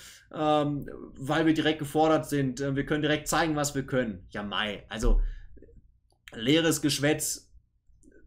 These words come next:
also ja, ich,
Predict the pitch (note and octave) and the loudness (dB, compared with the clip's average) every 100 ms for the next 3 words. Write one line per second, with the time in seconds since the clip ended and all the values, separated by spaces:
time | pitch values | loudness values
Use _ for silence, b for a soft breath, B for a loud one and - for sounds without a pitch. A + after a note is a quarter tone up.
0 | - - - - C6+ - - - - - | -20 -20 -16 -14 -14 -16 -20 -20 -20 -20
1 | - - C#3 C3+ - - - B2 C3 A#2 | -20 -8 -4 -2 -4 -14 -14 -4 -2 -2
2 | - - B2 | -6 -14 -6